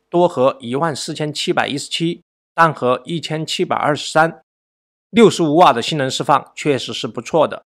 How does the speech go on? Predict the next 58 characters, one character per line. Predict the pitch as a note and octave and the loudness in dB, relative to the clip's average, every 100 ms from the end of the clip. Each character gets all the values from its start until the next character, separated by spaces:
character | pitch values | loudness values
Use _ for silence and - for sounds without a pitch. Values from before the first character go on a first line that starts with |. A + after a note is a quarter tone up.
| _ _ _ | _ _ _
竟 | - E3+ | -2 2
然 | C3 C#3 | 2 0
超 | - F#3 F#3 | 4 6 6
过 | G3 | 6
了 | A#2+ | 4
幺 | A#2+ E3 | 4 6
二 | F3 D3 | 6 2
九 | - F#2 D#2 | -4 -8 -6
零 | G2 | -6
零 | D3+ C#3 | -6 -6
H， | A#2 - - _ _ _ - | -8 -10 -16 _ _ _ 0
也 | D#3 | 2
比 | F3 A#2+ | 2 0
华 | - A#2+ | 2 2
硕 | D3+ A3 - - | 4 2 0 -6
和 | A#2 | -6
魔 | A2 G#2 D#3 | -2 2 2
方 | F3+ F3+ | 2 2
的 | - | -2
幺 | C3+ C#3 | 0 0
三 | C3+ C#3+ | 0 -4
七 | - F3 | -4 -2
零 | E3 B2 | -2 -4
零 | - | -8
H | B2+ - - | -10 -10 -10
强。 | - G2 C3+ - _ _ _ _ _ _ _ _ _ - | -2 0 -2 -6 _ _ _ _ _ _ _ _ _ 0
Passmark | E3 D#3 F3 F#3 | 2 4 4 4
多 | F3+ | 4
线 | F3 F3 | 2 2
程 | B2 D#3+ - | 0 -2 -4
两 | - A2 G2+ | -6 -4 2
万 | D3+ D3+ | 2 2
六 | F#3 F3 | 0 0
千 | - C3+ | -2 -4
二 | D#3 D3+ | 0 0
百 | G#2+ | 0
六 | D3 | -2
十 | D3+ D#3 | -4 -2
一， | F3 - _ _ | -4 -4 _ _
单 | - C#3+ | -2 0
线 | C#3 B2 | -2 -6
程 | A2+ - | -6 -10
三 | - D#3 C#3+ | -8 -6 -4
千 | - D3+ | -6 -8
七 | C#3+ E3+ | -8 -6
百 | C#3+ F2+ | -4 -4
三 | - C#3 | -6 -6
十 | - | 2
八， | D3 E3 - _ _ _ _ _ _ _ | 2 2 -4 _ _ _ _ _ _ _
和 | - B2 | -4 0
华 | B2+ D#3+ | 4 4
硕 | E3+ G#3 - | 6 2 2
幺 | E3+ E3 | 4 4
三 | F3 E3 | 2 -4
七 | - | -4
零 | F3 D3 | -4 -4
零 | D3 | -4
H | D3 C#3+ - | -6 -6 -10